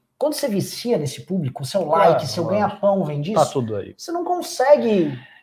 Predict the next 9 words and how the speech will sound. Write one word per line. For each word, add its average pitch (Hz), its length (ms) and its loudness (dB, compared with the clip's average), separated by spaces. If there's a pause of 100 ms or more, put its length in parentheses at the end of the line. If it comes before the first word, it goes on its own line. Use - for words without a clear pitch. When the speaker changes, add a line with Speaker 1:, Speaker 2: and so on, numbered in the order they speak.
(140)
Speaker 2:
É, 90 300 -6
Speaker 1:
rasgar 127 280 4
Speaker 2:
mas 131 100 2
Speaker 1:
dinheiro. 143 340 0
Speaker 2:
é 147 120 8
aquela 156 300 6
coisa, 135 520 4
eu 175 200 4
acho 170 720 4